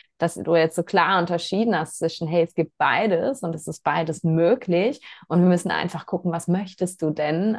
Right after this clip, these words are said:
Ähm, das finde ich richtig, richtig toll. Also als Ayurveda-Ärztin Daumen hoch, definitiv. Und ich bin da sehr dogmatisch, was das angeht.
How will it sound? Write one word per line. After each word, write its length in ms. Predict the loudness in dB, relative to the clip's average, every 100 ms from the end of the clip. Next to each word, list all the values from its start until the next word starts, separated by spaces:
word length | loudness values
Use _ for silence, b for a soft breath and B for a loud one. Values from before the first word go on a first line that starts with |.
| -2
Ähm, 280 | 0 0 -2
das 180 | -4 -4
finde 200 | -2 -2
ich 160 | -4 _ 0
richtig, 440 | 2 4 0 -6
richtig 300 | -4 -4 -8
toll. 360 | -4 -4 -4 -8
Also 400 | -4 -2 -2 -8 -2
als 280 | 0 0 0
Ayurveda-Ärztin 1000 | 4 6 6 4 4 4 2 2 2 4
Daumen 340 | 4 2 2
hoch, 320 | 2 2 0 -4
definitiv. 720 | 0 0 0 -4 -2 -2 0
Und 100 | 0
ich 100 | 0
bin 100 | 2
da 140 | 4 4 2 4
sehr 240 | 6 6
dogmatisch, 680 | 6 6 6 4 4 2 4
was 200 | 2 2
das 200 | 0 2
angeht. 840 | 0 0 2 2 4 2 0